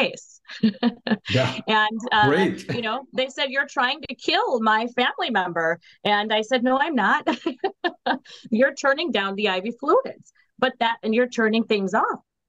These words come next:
Speaker 1: But I, you know, they didn't
Speaker 2: Yeah.
Speaker 1: understand that you're going to drown in those fluids. So, you know, gotten better with people skills over time and also gauging your audience. And so this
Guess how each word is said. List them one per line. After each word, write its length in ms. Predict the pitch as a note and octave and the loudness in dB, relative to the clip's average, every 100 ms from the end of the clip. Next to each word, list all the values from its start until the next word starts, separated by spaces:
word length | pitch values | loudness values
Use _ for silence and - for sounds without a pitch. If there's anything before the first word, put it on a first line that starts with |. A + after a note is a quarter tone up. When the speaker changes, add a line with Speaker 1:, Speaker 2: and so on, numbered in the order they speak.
| - | -6
Speaker 1:
But 180 | F#3+ G#3+ | -2 0
I, 200 | G3+ - _ _ _ - | 0 -4 _ _ _ -4
you 160 | G#3 | 0
know, 80 | G#3 | 0
they 140 | G3 G#3+ | -2 -4
didn't 160 | G#3 | -2
Speaker 2:
Yeah. 60 | F#3+ | -2
Speaker 1:
understand 480 | F3 - G#3+ D#4+ - | -2 -2 -2 -2 -2
that 160 | F#3+ | 0
you're 100 | F#3 G3+ | 0 0
going 140 | G#3+ F#3 | 0 0
to 80 | |
drown 360 | F3+ A3+ B4 A3 | 0 0 0 -2
in 100 | F3+ | 2
those 200 | F3+ E3 | 2 2
fluids. 500 | G3 E3+ - - - _ _ - | 0 0 -2 -14 -20 _ _ -4
So, 560 | A#3 A3 G#3+ G#3 G3+ _ _ - | 0 2 2 0 -4 _ _ 0
you 80 | G#3+ | 2
know, 260 | F3+ F3+ - G3+ | 4 2 -2 -2
gotten 440 | A3+ G4+ C#4+ B3 | 0 0 -2 -6
better 420 | D3+ G#3 G#3 G#3 G3+ | -2 -2 0 0 -2
with 340 | E3 F#3 F3+ _ _ _ | 2 2 2 _ _ _
people 420 | - G#3+ - G#3 E3+ | -2 -2 0 0 0
skills 520 | - F3+ E3 D#3+ D#3 | -2 0 2 0 2
over 300 | F3+ E3+ E3 | 2 2 0
time 520 | - G#3+ F3 D#3 E3+ - _ _ G3+ | 0 -2 0 -4 -10 -12 _ _ -2
and 400 | G3 F#3+ F#3+ F#3+ _ _ _ - | 2 2 0 -4 _ _ _ 0
also 720 | G#3+ G#3+ B3 A3 G3+ F#3+ - _ _ _ _ - - | 2 2 2 4 4 2 -2 _ _ _ _ -8 0
gauging 600 | G#3+ A3 A#3 F#3+ G3 F3 | 0 0 -4 0 0 2
your 200 | F3 F3+ | 0 2
audience. 640 | E3 D3+ - - - - _ | 0 0 -8 -8 -18 -20 _
And 180 | G#3 F#3+ | 0 0
so 280 | F#3+ G#3+ F#3+ | 2 4 4
this 340 | F#3 C4 - | 4 0 -4